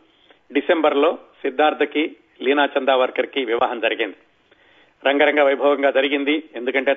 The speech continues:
చాలా ఉన్నవాళ్లు, గవర్నర్ గారి తమ్ముడు, ఉమ్, ముఖ్యమంత్రి గారి తమ్ముడు, అంతకుముందు ముఖ్యమంత్రి. దాంతోటి ఆ వివాహం వైభవంగా జరిగాక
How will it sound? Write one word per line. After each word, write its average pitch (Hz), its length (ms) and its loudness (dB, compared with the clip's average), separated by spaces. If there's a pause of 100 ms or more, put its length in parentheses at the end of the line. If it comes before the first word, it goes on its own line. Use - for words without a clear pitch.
చాలా 127 160 2
ఉన్నవాళ్లు, 135 640 0
గవర్నర్ 127 320 0
గారి 127 200 0
తమ్ముడు, 143 520 0 (420)
ఉమ్, 101 360 -14
ముఖ్యమంత్రి 160 640 -2
గారి 143 160 2
తమ్ముడు, 156 480 0 (420)
అంతకుముందు 160 460 -4
ముఖ్యమంత్రి. - 1800 -8
దాంతోటి 156 640 2 (500)
ఆ 135 60 4
వివాహం 147 420 2
వైభవంగా 135 460 2
జరిగాక 123 420 0